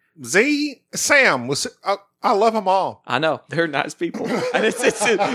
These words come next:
Speaker 2: as much as we rag on 'em, they're actually nice people.
Speaker 1: They are. Tom got me into board gaming.
Speaker 2: Hey, I,
Speaker 1: I
Speaker 2: I
Speaker 1: played,
Speaker 2: must say,
Speaker 1: I
Speaker 2: I
Speaker 1: played
Speaker 2: listen.
Speaker 1: Settlers. I started looking at YouTube stuff. I started listening to podcasts. That started it all.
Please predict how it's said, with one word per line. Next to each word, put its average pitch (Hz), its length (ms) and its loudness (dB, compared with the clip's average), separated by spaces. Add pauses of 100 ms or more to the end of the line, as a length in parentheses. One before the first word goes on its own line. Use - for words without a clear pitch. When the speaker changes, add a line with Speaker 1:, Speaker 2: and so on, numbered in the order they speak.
(640)
Speaker 2:
as 226 120 2
much 247 240 2
as 240 120 -2
we 247 120 2
rag 254 340 2
on 156 160 2
'em, 117 140 -6
they're 135 140 2
actually 143 440 2
nice 147 240 -4
people. 175 360 -8 (320)
Speaker 1:
They 107 140 -8
are. 98 280 -6 (340)
Tom 135 260 2
got 147 200 4
me 143 120 -6
into 151 160 -6
board 151 240 2
gaming. 87 320 -8 (420)
Speaker 2:
Hey, 131 160 0
I, 127 280 2
Speaker 1:
I 123 200 0
Speaker 2:
I 127 40 2
Speaker 1:
played, 135 200 2
Speaker 2:
must 135 100 -4
say, 110 240 0
Speaker 1:
I 123 60 0
Speaker 2:
I 120 40 2
Speaker 1:
played 107 100 -6 (100)
Speaker 2:
listen. 127 160 -6
Speaker 1:
Settlers. 160 540 -2 (580)
I 113 80 0
started 117 260 2
looking 113 220 0
at 107 60 -6
YouTube 151 400 0
stuff. 185 420 -2
I 117 60 -8
started 117 240 0
listening - 220 -6
to 135 60 2 (140)
podcasts. 208 480 -2 (320)
That 107 160 -2
started 127 320 4
it 117 80 -2
all. 95 340 2